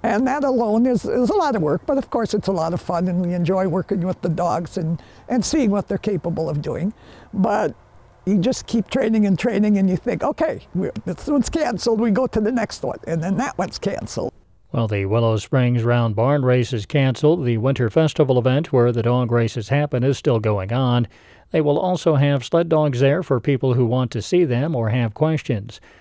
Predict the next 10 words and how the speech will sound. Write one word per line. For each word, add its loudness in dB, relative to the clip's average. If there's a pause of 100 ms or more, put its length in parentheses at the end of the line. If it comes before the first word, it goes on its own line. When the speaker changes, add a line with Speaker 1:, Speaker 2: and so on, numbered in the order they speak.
(100)
Speaker 2:
The 0
story 4
is 0
courtesy 0
of -2
W 0
A 0
O 0
W -2
Television. -2